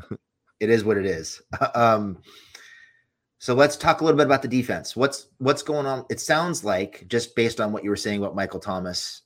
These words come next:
and how he's faring against the secondary, that maybe there might be some current, some concerns ab-, about the secondary. What, what are the strengths of the defense, and what do you think are some of the things that need to be addressed on defense?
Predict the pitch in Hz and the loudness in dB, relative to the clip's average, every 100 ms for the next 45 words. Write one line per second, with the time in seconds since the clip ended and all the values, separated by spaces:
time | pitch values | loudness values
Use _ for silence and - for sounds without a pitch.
0 | - 90 87 85 98 90 90 87 - 95 | -6 -6 -6 -6 -4 -4 -6 -8 -4 -4
1 | 90 87 85 87 - - 92 90 87 87 | -4 -6 -6 -8 -8 -8 -8 -6 -8 -6
2 | 85 87 _ _ _ - 107 113 120 117 | -6 -8 _ _ _ -10 -4 0 2 4
3 | 117 113 113 113 - 110 - 123 123 - | 4 2 0 -2 -2 -6 -6 -4 -4 -8
4 | - 110 95 - 117 107 120 120 110 101 | -6 -6 -6 -8 -10 -4 -2 -2 -4 -10
5 | - _ - 120 117 - 127 127 123 123 | -16 _ 2 4 4 2 2 2 0 0
6 | 139 127 113 123 - _ _ _ _ - | -2 -2 2 2 0 _ _ _ _ -20
7 | - 127 160 147 - 139 139 135 127 139 | 0 6 6 4 2 0 0 -4 -2 0
8 | 127 131 127 123 - 104 110 110 107 98 | 2 0 0 -4 -6 -2 0 0 -2 -2
9 | 104 101 - _ _ 98 95 92 - 98 | -4 -6 -10 _ _ 0 0 0 -2 -4
10 | 87 82 98 85 80 82 76 80 87 80 | -6 -8 -8 -8 -8 -10 -8 -8 -8 -10
11 | - 71 71 - - - | -10 -14 -14 -16 -16 -16